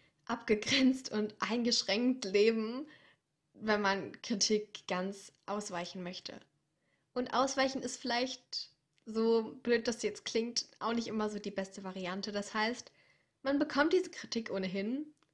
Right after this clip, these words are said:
Vielleicht hast du auch schon mal <laughs> Kritik bekommen, wo du sogar auch nicht so zufrieden mit warst oder wo du auch wirklich dann auch selbst dachtest, „Oh mein Gott, jetzt bin ich aber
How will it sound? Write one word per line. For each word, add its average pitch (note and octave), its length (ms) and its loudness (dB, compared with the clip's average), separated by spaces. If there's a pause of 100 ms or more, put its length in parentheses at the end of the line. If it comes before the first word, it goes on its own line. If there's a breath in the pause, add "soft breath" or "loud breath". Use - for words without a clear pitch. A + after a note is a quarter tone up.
(840)
Vielleicht A3 640 2 (260)
hast A3 200 -4
du - 40 -6
auch A3 120 2
schon A#3+ 160 4
mal C#4+ 100 6
<laughs> E4 100 10
Kritik D4+ 480 4
bekommen, B3 460 2 (280 loud breath)
wo B3 80 2
du A#3+ 160 2
sogar B3 380 6
auch B3 120 -2
nicht C#4 340 2
so B3+ 420 4 (1200 loud breath)
zufrieden C#4+ 400 6
mit D4+ 140 6
warst D4+ 240 10
oder A#3+ 180 2
wo A#3+ 80 0
du A3+ 100 4
auch - 140 -2
wirklich B3 240 -4
dann A3+ 140 -2
auch A3+ 140 -6
selbst A#3 340 2
dachtest, A3+ 320 2
„Oh A#3+ 40 -4
mein A3+ 140 0
Gott, G#3 140 -2
jetzt G#3 160 -6
bin G#3 240 -4
ich A#3+ 220 0
aber C4+ 480 2